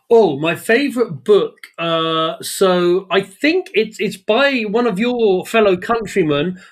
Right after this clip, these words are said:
a guy called Greg Alexander. He's written an excellent book called The Boutique,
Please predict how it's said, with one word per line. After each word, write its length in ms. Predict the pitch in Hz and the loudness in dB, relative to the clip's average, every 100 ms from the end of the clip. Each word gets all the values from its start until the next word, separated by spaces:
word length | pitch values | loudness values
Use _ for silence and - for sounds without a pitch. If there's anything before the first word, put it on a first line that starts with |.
| _ | _
a 40 | 151 | -2
guy 240 | 214 208 | 0 2
called 220 | 208 196 | 2 0
Greg 340 | 151 208 202 - | 2 2 2 -2
Alexander. 920 | 180 185 180 156 196 196 180 139 147 - - _ _ _ | 0 0 0 0 2 2 0 -2 -2 -4 -16 _ _ _
He's 260 | 208 190 | -4 -2
written 400 | 196 196 190 185 - | 0 0 0 -2 -4
an 200 | 180 190 | -6 -4
excellent 600 | 202 226 - 190 185 160 | -4 -4 -4 -2 -2 -2
book 220 | 180 190 | -4 -4
called 220 | - 170 143 | -4 -2 -4
The 60 | |
Boutique, 680 | 131 170 131 175 226 226 | -2 -2 0 -2 -2 -4